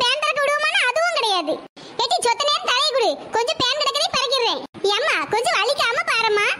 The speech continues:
சரி, சரி, கொடு, வலிக்காம பாக்குறேன். எம்மோ, எனக்கு கொஞ்சம் சோறு போடுதாம்மா. ரெண்டு பேனை பறக்கிட்டு வந்துடுறேன்டி, சொத்த இரு. இந்த pan புல்தாவுக்கு ரெண்டு பேனாமா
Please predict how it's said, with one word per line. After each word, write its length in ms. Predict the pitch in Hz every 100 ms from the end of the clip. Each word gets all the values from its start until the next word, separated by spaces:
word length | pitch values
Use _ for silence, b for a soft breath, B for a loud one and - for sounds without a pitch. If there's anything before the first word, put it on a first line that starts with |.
| - - - 571
சரி, 200 | 539 605
சரி, 140 | 605 605 539
கொடு, 160 | 587 427 -
வலிக்காம 400 | 403 480 539 571 587
பாக்குறேன். 320 | 480 480 269 - - - - - -
எம்மோ, 240 | 320 359 480 349 320
எனக்கு 220 | 359 415
கொஞ்சம் 240 | 381 494
சோறு 260 | 415 349 370
போடுதாம்மா. 420 | 427 403 440 466 494 523 - - - - -
ரெண்டு 160 | 392 571
பேனை 200 | 403 381 453
பறக்கிட்டு 280 | 453 494 494
வந்துடுறேன்டி, 380 | 466 466 554 740 440
சொத்த 180 | 605 508
இரு. 140 | 453 605 762 - - - - 320
இந்த 120 | 392 370
pan 220 | 320 381
புல்தாவுக்கு 420 | 415 440 415 453
ரெண்டு 160 | 381 392
பேனாமா 300 | 415 440 466